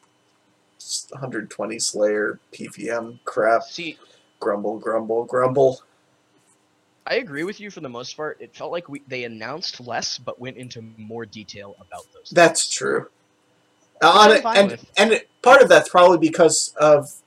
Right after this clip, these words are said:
Speaker 1: them keeping the last two
Speaker 2: Expansion
Speaker 1: expansions of the
Speaker 2: two
Speaker 1: year
Speaker 2: and
Speaker 1: pretty close to the vest
Speaker 2: Yeah.
Speaker 1: right now.
Speaker 2: It's, it's not even just expansions two and three. Um, Rally has straight out said that there's a lot more coming with Menaphos, and they're simply not gonna talk about it until it gets closer to release.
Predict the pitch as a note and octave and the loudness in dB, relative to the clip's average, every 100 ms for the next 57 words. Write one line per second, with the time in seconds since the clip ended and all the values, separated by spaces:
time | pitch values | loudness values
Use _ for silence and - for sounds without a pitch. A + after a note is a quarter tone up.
0 | _ _ E3+ D#3+ D#3 F3+ - E3 C#3+ C3+ | _ _ 0 0 -2 -6 2 2 2 -4
1 | B2+ _ _ _ _ _ - - _ - | -12 _ _ _ _ _ -20 -20 _ -20
2 | _ D#3+ E3 E3 D#3+ - E3+ - - E3 | _ 4 8 8 4 2 0 2 4 4
3 | D#3+ D#3+ D3+ C3+ D3 F3+ D#3+ - D#3+ C#3 | 2 -2 -2 -4 2 6 6 6 -2 0
4 | D3+ C#3 - C3+ B2+ A#2+ - - B2+ - | 2 2 0 -8 -4 -2 -2 -4 -4 -4
5 | - - - _ _ _ _ _ C3 C#3+ | -6 -10 -12 _ _ _ _ _ -18 -18
6 | - D3+ E3 G3 G3+ D#3 C3 C#3+ - - | -10 -8 -6 -8 -8 -12 -14 -16 -16 -16
7 | A#2+ B2 - A2+ - A2 G#2 A2 G#2+ F#2+ | -16 -16 -16 -18 -18 -20 -20 -20 -18 -16
8 | G2 G2 G2 A2 C3+ D3+ D3 A#2 - - | -18 -16 -12 -10 -12 -14 -18 -18 -18 -16
9 | A2+ A#2 - G#2+ A#2 C3 _ A2 A2+ A2+ | -16 -16 -18 -18 -18 -20 _ -20 -20 -18
10 | G2+ F#2+ G2 G#2+ C3 - G#2+ A2+ A#2 A2 | -18 -18 -14 -10 -12 -14 -20 -20 -18 -18
11 | G#2+ A2+ G#2 G#2 G#2 A2+ C3+ C#3+ - G#2+ | -16 -18 -20 -20 -20 -18 -18 -18 -20 -20
12 | G#2 - A2 A2+ G2+ G2 - F#2 G2+ - | -18 -18 -16 -16 -14 -16 -18 -18 -18 -16
13 | F#2 F2 D#2 G2 F#2+ G2 - - G2 F#2 | -18 -18 -20 -20 -20 _ -20 -20 -18 -18
14 | F2 F2+ A2 G#2 - | -20 -20 -20 -18 -20